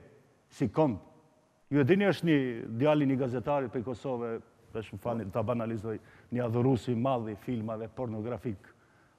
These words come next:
Djali ati, që hiqet si intelektual shumë i madh,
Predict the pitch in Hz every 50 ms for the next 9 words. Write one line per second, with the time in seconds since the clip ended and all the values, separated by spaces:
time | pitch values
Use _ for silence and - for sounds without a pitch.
0 | _ - 117 147 170 180 190 202 190 165 147 - - 156 185 214 269 294 - -
1 | - - - _ _ _ _ _ _ _ _ _ _ - 151 147 175 214 190 -
2 | 190 - - 196 170 139 170 175 175 - - 202 196 175 - - 202 190 180 180
3 | 208 208 185 156